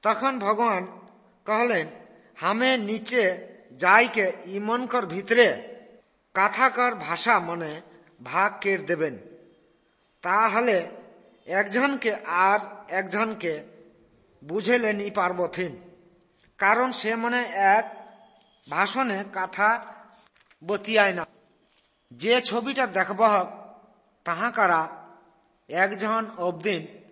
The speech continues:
অন্য অবদিনকে বুঝে নি পারথেই। তখন সে মনে নগর বানাইলে বন্ধ করলয় আর অন্য ঠিনা বাস করলে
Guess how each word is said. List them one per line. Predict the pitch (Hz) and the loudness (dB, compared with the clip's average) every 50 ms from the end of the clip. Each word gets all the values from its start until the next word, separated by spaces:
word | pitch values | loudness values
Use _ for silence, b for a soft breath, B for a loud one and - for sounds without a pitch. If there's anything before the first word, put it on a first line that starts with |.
| _ _ _ - | _ _ _ -12
অন্য | 160 190 202 220 233 240 | -8 -6 -6 -4 -2 -2
অবদিনকে | 240 226 202 190 175 165 175 254 285 285 - - 185 170 | -2 0 0 -2 -4 -4 -4 -4 -4 -4 -4 -4 -4 -6
বুঝে | 147 147 156 156 - 175 190 208 220 - - 160 | -6 -6 -10 -8 -6 -4 -4 -4 -4 -6 -10 -14
নি | 165 175 180 185 | -12 -10 -10 -8
পারথেই। | 180 180 165 151 156 156 156 143 - 151 156 135 107 - - - _ _ _ _ _ _ _ _ _ _ | -6 -4 -4 -2 -2 -4 -6 -10 -10 -10 -10 -10 -10 -14 -20 -20 _ _ _ _ _ _ _ _ _ _
তখন | - 190 208 208 247 269 262 254 | -4 -2 -2 0 0 -2 -4 -4
সে | - - 214 220 | -4 -6 -4 -4
মনে | 226 233 247 247 214 180 160 - - - - - - _ _ _ - | 0 0 0 0 0 -2 -6 -8 -14 -18 -20 -20 -20 _ _ _ -12
নগর | 151 170 180 185 180 208 233 233 208 | -6 -4 -4 0 2 4 4 4 4
বানাইলে | 170 170 170 175 185 202 214 220 233 233 233 - - - - - - | 6 6 6 6 6 4 2 2 0 -2 -2 -4 -8 -16 -20 -12 -6
বন্ধ | 143 160 175 185 190 | -4 -4 -2 0 0
করলয় | 208 196 - 175 156 147 147 139 131 107 - - - _ _ _ _ _ _ _ _ _ _ _ _ - | 0 0 2 0 -2 -2 -2 -6 -8 -8 -12 -18 -20 _ _ _ _ _ _ _ _ _ _ _ _ -4
আর | 123 143 170 190 226 247 - - - - - - - - _ - | 2 4 4 6 4 2 0 -6 -16 -20 -20 -20 -20 -20 _ -10
অন্য | 156 185 208 226 247 269 269 | -8 -6 -4 -2 0 0 0
ঠিনা | 262 - 214 190 170 160 170 170 - - - | 0 -2 -6 -6 -6 -6 -8 -10 -14 -20 -12
বাস | 135 151 156 165 175 170 - | -4 0 0 2 0 0 -2
করলে | - - 170 156 160 160 165 175 220 285 | -8 -10 -8 -8 -6 -6 -4 -4 -6 -6